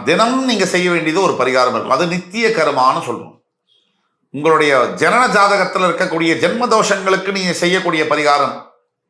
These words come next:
அது பிராப்த கர்மா. நீங்க வந்து, நீங்க ஒரு விஷயம் பிறக்கும் போதே ஒரு தோஷத்தோட இருக்கு, ஆண்டவன் எழுதிய விதி சிலதெல்லாம் சரியில்லைன்னு நம்ம பேசணும். அதற்குண்டான பரிகாரங்கள் நித்திய பரிகாரம்னு சொல்றோம். நித்திய பரிகாரம் என்பது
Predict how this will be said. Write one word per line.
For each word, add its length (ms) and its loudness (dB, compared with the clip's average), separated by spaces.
அது 220 0
பிராப்த 400 2
கர்மா. 320 2
நீங்க 180 -2
வந்து, 240 4
நீங்க 260 -2
ஒரு 160 2
விஷயம் 420 0
பிறக்கும் 440 0
போதே 160 4
ஒரு 240 2
தோஷத்தோட 500 0
இருக்கு, 240 0
ஆண்டவன் 400 2
எழுதிய 280 0
விதி 260 -2
சிலதெல்லாம் 500 0
சரியில்லைன்னு 480 -2
நம்ம 180 -2
பேசணும். 420 -6
அதற்குண்டான 680 2
பரிகாரங்கள் 520 0
நித்திய 280 0
பரிகாரம்னு 540 2
சொல்றோம். 240 -6
நித்திய 380 -2
பரிகாரம் 500 4
என்பது 240 0